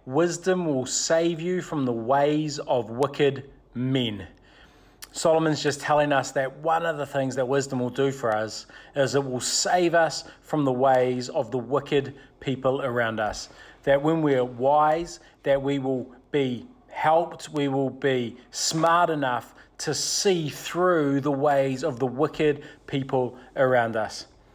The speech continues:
Unfortunately, there's always gonna be those people around us that are encouraging us, wanting us, guiding us to do the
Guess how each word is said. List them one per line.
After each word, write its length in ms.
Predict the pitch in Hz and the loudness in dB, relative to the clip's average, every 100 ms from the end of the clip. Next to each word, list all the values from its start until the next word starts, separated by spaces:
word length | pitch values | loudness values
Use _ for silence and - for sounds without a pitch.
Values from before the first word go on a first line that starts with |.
| - - _ - - | -20 -20 _ -20 -2
Unfortunately, 760 | 156 143 - 185 202 165 151 143 | 0 0 2 2 2 0 2 2
there's 160 | 139 | 0
always 440 | - 175 190 180 135 | -2 0 2 2 2
gonna 220 | 165 143 | 0 0
be 220 | 151 139 | 0 2
those 260 | 151 151 143 | 2 0 -2
people 320 | 156 143 135 | -6 -2 0
around 260 | 131 127 | 2 2
us 140 | 120 - | 0 0
that 160 | 135 | -2
are 100 | 127 | 0
encouraging 560 | 120 - 147 139 127 135 | -2 0 2 2 0 0
us, 300 | 135 127 - - - _ | 2 0 -4 -12 -20 _
wanting 500 | 120 139 135 143 135 | 0 2 2 -2 0
us, 300 | 135 127 131 | 2 0 -2
guiding 500 | 123 139 135 135 131 | -2 4 4 4 2
us 220 | 131 127 | -2 -2
to 120 | - | -8
do 260 | 127 139 127 | -6 -4 0
the 220 | 127 107 | 0 -2